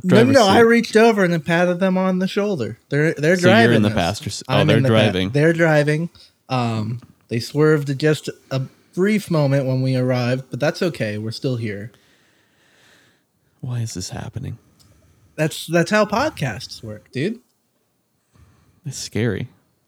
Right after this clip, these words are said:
Speaker 2: Well, just, uh, you gotta always be ready. That's the, that's the unspoken contract with the
Speaker 1: Oh.
Speaker 2: podcasts
Speaker 1: I
Speaker 2: these
Speaker 1: didn't know
Speaker 2: days.
Speaker 1: that.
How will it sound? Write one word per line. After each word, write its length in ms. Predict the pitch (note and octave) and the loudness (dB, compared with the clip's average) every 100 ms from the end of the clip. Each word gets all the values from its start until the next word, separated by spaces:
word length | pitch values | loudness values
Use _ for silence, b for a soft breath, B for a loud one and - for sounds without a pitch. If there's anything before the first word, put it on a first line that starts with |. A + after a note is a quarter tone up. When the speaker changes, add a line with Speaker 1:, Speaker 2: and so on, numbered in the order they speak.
| _ _ | _ _
Speaker 2:
Well, 380 | - D3+ D#3+ - _ _ | -2 0 -2 -6 _ _
just, 400 | D3 E3 - - | 0 0 0 0
uh, 300 | E3+ D#3 D3+ | 4 4 4
you 140 | D3 C3+ | 2 0
gotta 220 | D#3 D#3 | 2 4
always 420 | D3 C#3+ D3 D3+ | 4 2 2 0
be 160 | E3 D#3 | 0 0
ready. 320 | D3+ D3+ G#2 | 0 0 -2
That's 340 | A2 B2+ - | -4 -6 -8
the, 340 | B2 B2 A#2 A#2 | -6 -4 -4 -4
that's 240 | B2+ A#2+ - | -6 -8 -8
the 180 | B2+ | -6
unspoken 520 | B2 C3 - C3 C#3 B2 | -4 -4 -4 -6 -4 -6
contract 720 | B2+ A#2 G#2+ G2 G2+ - - _ _ _ - | -6 -6 -8 -12 -12 -18 -20 _ _ _ -12
with 200 | A2 - | -12 -10
the 60 | |
Speaker 1:
Oh. 40 | G#2+ | -10
Speaker 2:
podcasts 840 | A2+ G2+ D#2 G2 F#2+ - - - - _ _ _ _ - | -8 -8 -8 -8 -8 -12 -18 -20 -20 _ _ _ _ -12
Speaker 1:
I 80 | F#2 | -4
Speaker 2:
these 100 | B2+ | 0
Speaker 1:
didn't 160 | A#2+ A#2 | 2 2
know 140 | D3 | 2
Speaker 2:
days. 280 | C#3 - - _ | 2 -2 -8 _
Speaker 1:
that. 80 | C3 | -18